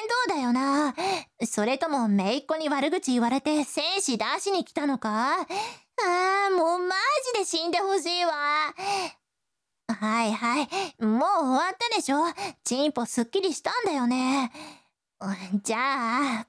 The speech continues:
この家から出て行こうね。は？奴隷になりたいとか、何言ってるわけ？そういうの興味ないし。てかさ、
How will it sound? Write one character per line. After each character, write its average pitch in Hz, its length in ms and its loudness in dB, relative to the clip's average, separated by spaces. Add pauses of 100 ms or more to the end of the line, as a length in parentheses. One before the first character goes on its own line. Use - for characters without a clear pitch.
こ 220 240 -2
の 269 160 2
家 349 220 0
か 339 120 -4
ら 220 120 -2
出 311 200 -2
て 453 140 -2
行 330 120 0
こ 311 100 0
う 240 100 0
ね。 311 420 2 (1800)
は？ 233 260 2 (720)
奴 339 40 -2
隷 233 320 0
に 240 40 4
な 302 60 2
り 370 60 2
た 480 640 -2
い 440 60 -2
と 427 100 -2
か、 370 100 -2 (280)
何 330 260 -2 (320)
言 359 100 2
っ - 20 -6
て 359 140 0
る 311 120 4
わ 320 140 2
け？ 285 120 -2 (920)
そ 330 320 0
う - 20 -4
い 427 160 -2
う 370 80 2
の 269 100 0
興 349 260 0
味 254 120 2
な 226 180 2
い 285 60 2
し。 233 400 0 (560)
て 220 140 -2
か 233 160 -4
さ、 214 500 -2